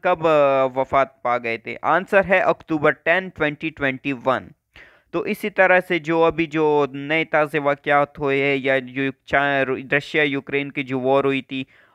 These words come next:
उसके बारे में भी आपसे पूछा जा सकता है, लेकिन वो ज़्यादातर आपसे इंटरव्यू में उसी के बारे में पूछा जा सकता है कि उस पर दो या तीन मिनट के लिए बातें करें। तो उसके बाद क्वेश्चन नंबर थ्री है, पाकिस्तान won चैंपियंस ट्रॉफी।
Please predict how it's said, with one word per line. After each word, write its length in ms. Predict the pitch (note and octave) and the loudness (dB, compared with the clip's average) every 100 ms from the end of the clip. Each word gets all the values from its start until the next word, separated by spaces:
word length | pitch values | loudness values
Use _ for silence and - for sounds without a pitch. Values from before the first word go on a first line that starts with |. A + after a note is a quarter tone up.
| - | -10
उसके 320 | D#3 - F#3 | -10 -4 0
बारे 260 | E3 D#3+ | 2 2
में 180 | D#3 D3+ | 0 -2
भी 80 | C#3 | 2
आपसे 380 | C#3+ C3+ - D3 | 2 2 -4 -4
पूछा 340 | - C#3 C#3+ | -6 -4 -2
जा 160 | C3+ C#3+ | 0 0
सकता 280 | D3 C#3+ D3+ | -2 -4 -4
है, 60 | |
लेकिन 260 | D3 D3 D3+ | -4 -4 -4
वो 160 | D#3 | -4
ज़्यादातर 460 | D3 D#3 D3+ - D3 | 2 2 2 0 0
आपसे 260 | C#3+ - C#3+ | 0 -2 -6
इंटरव्यू 380 | C#3 D#3 C#3 C#3+ | -4 -4 -4 -4
में 140 | C#3+ | -4
उसी 220 | C#3+ D3+ | -4 -8
के 120 | - | -8
बारे 240 | B2+ C3 C3 | 0 0 0
में 120 | C3 | -4
पूछा 300 | - C3+ C3+ | -6 -2 0
जा 180 | B2+ C#3 | 2 0
सकता 320 | C#3+ C#3+ C#3 | 0 -6 -4
है 80 | A#2+ | -6
कि 140 | A#2 | -4
उस 100 | C3+ - | -8 -6
पर 480 | C3 C3+ C#3 C3 | -4 0 0 0
दो 200 | C3 C3 | 0 0
या 140 | C3 C3 | 2 2
तीन 260 | - C3 | 0 -10
मिनट 280 | B2+ B2 B2+ - | -6 -6 -6 -8
के 60 | |
लिए 120 | B2+ B2+ | -6 -4
बातें 360 | A#2 A2+ A#2+ | -2 -4 -6
करें। 280 | - G#2+ F#2+ - _ _ _ _ _ _ _ | -8 -10 -10 -16 _ _ _ _ _ _ _
तो 220 | D3+ E3 | 4 6
उसके 260 | F3 F#3+ G3+ | 4 0 0
बाद 200 | F#3 F#3+ | 2 2
क्वेश्चन 340 | - F#3+ - | 0 -2 0
नंबर 220 | F#3+ F3+ F3+ | 0 2 0
थ्री 280 | - F#3 | 0 -8
है, 160 | F#3 F#3 | -2 -4
पाकिस्तान 840 | F3 D#3+ D#3+ E3 - F3 F#3+ F#3 | 2 2 2 -6 -4 0 0 0
won 320 | D#3+ E3+ F3+ F3 | 0 2 0 -2
चैंपियंस 720 | - E3+ E3+ E3+ E3+ E3+ - - | -4 -4 -4 -6 -4 -4 -6 0
ट्रॉफी। 440 | D3 C#3 - - | 0 0 -8 -14